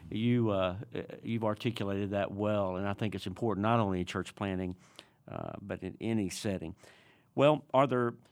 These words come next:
you've mentioned Ephesians, are there any particular books of the Bible or preaching series that you believe would be beneficial for a pastor to preach through in a church plant?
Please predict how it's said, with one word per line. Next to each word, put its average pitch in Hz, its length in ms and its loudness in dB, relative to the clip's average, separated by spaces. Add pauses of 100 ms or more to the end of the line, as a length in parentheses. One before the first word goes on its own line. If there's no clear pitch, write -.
you've 123 160 0
mentioned 185 340 6
Ephesians, 120 500 0
are 139 160 4
there 127 140 0
any 180 220 2
particular 147 560 -2
books 123 320 -2
of 101 80 -4
the 92 80 -4
Bible 113 560 0 (300)
or 120 120 -2
preaching 123 440 -2
series 107 440 -2
that 127 160 -4
you 139 120 0
believe 120 520 0
would 104 120 -4
be 104 120 -2
beneficial 113 760 0 (840)
for 127 160 4
a - 20 4
pastor 143 500 0
to 95 120 -4
preach - 460 0
through 113 380 2
in 113 160 0
a 101 60 0
church - 380 -2
plant? 117 280 2